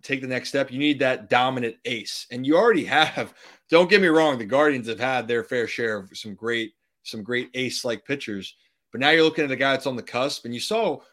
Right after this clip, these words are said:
what Dylan Cease did this past year with the White Sox. To me, McKenzie is right around there to put that together. And I'm excited. I think, and we're talking about fantasy baseball, I think he's gonna have a great year.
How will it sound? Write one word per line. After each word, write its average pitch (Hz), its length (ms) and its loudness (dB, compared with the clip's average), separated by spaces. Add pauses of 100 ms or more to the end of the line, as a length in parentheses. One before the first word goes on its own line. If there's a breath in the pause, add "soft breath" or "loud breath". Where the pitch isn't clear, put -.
(120)
what 131 160 -6
Dylan 143 280 2
Cease 135 380 -4
did 113 160 -10
this 104 140 -10
past 110 380 -6
year 120 100 -4
with 104 80 -8
the 101 80 -10
White 104 240 -2
Sox. 135 380 -4
To 120 120 -10
me, 123 540 -4 (380)
McKenzie 143 580 2
is 120 160 0
right 127 260 2
around 123 360 0
there 110 120 -2
to 104 60 -6
put - 240 -10
that 113 200 -4
together. 101 580 -4 (320)
And 127 100 2
I'm 175 140 4
excited. 139 480 2
I 117 100 0
think, 131 460 -4
and 107 120 -10
we're 123 100 -4
talking 156 260 0
about 123 140 -4
fantasy 151 340 0
baseball, 151 380 2
I 131 160 0
think 131 220 -8
he's 127 200 -8
gonna 117 140 -2
have 104 140 -2
a 98 60 -8
great 98 400 -10
year. 98 140 -20